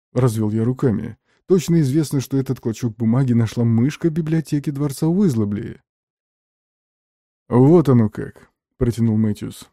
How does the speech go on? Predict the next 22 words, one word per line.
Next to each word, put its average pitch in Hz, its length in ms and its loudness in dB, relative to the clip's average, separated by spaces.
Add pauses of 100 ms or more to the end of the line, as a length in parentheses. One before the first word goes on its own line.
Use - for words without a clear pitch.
(140)
"Придётся 135 460 -6
нам 151 200 2
ещё 139 420 -4
поломать 139 440 -8
над 143 160 -6
этим 147 300 -2
голову". 135 540 -2 (680)
"Почему?" — 113 440 -4 (460)
спросил 113 320 -4
я 110 100 -2
напрямик. 117 500 0 (280)
"Зачем 117 480 -2
нам 170 100 2
ломать 151 340 0
голову 123 320 -6
над 175 140 -2
клочком 113 420 -6
пергамента?" 113 840 0 (1000)
"Я 127 140 4
расскажу 120 400 0
тебе 117 240 -4
попозже", — 117 800 -2